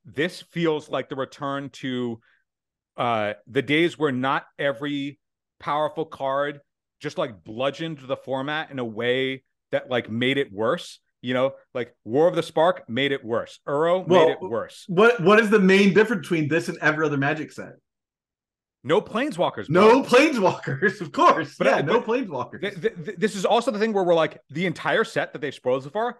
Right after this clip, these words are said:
Speaker 1: has, or so far, I mean, we've only seen half, but what they have spoiled so far, everything is awesome. Every single card,
Speaker 2: Yeah.
Speaker 1: even the not legacy playables, are awesome. And then there are,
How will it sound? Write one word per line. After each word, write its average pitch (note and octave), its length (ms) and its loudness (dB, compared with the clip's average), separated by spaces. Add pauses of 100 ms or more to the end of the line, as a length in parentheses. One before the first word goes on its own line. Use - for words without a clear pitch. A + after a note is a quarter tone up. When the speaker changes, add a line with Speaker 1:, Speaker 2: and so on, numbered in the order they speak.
(140)
Speaker 1:
has, D#3+ 180 -4
or D#3+ 140 0
so D#3+ 160 -2
far, E3 180 -4
I D#3 40 -4
mean, C#3+ 300 -8
we've C3+ 180 -10
only C3 160 -4
seen A2 160 -12
half, G#2 180 -6 (260)
but D3+ 240 0
what F3 140 0
they C4 60 4
have A3 100 0
spoiled G3 280 -2
so E3 60 -6
far, F3+ 280 -2 (160)
everything G#3 440 0
is E3+ 100 -4
awesome. C3+ 280 -4 (320)
Every F#3+ 240 -2
single A#3 240 -6
card, G3+ 260 -4
Speaker 2:
Yeah. F3+ 100 -12
Speaker 1:
even A#3 120 -6
the A3 80 -6
not E3+ 220 -4
legacy F3+ 280 -8
playables, F#3+ 400 -6
are E3+ 120 -6
awesome. C3+ 280 -8 (240)
And F#3 140 -4
then G3+ 80 -4
there G#3 100 2
are, G3 180 4